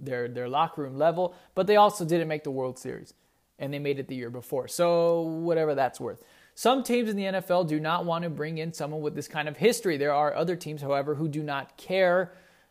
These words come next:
Quite frankly, they just do not care. There are, un-, unfortunately, there are front offices in the N F L who maybe so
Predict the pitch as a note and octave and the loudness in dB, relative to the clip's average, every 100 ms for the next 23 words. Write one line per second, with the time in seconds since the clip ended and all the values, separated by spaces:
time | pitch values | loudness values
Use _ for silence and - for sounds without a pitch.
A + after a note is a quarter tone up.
0 | _ _ _ _ C#3+ E3+ B3+ C4+ C4+ G#3 | _ _ _ _ -6 10 10 12 10 10
1 | G#3 G#3+ F3+ G3 F3 D#3+ - C3+ - - | 8 6 4 2 0 -2 -6 -12 -12 0
2 | D#3+ E3 F3+ F3 F3 E3 F3 E3+ F#3+ F3 | 6 8 10 8 4 -2 -2 2 2 2
3 | F3 D#3+ E3 E3 E3+ E3 E3+ D#3+ D#3+ D#3 | -4 0 0 2 2 0 -4 -4 -4 -6
4 | C#3+ D3 D3 C#3+ C#3 C#3+ C#3 C3+ - _ | -8 -8 -8 -8 -8 -4 -2 -4 -8 _
5 | _ _ E3 D#3 D3 D3 _ _ _ _ | _ _ 0 0 0 -6 _ _ _ _
6 | _ _ _ _ _ D#3 E3+ E3+ F3+ D#3+ | _ _ _ _ _ 0 0 0 0 -2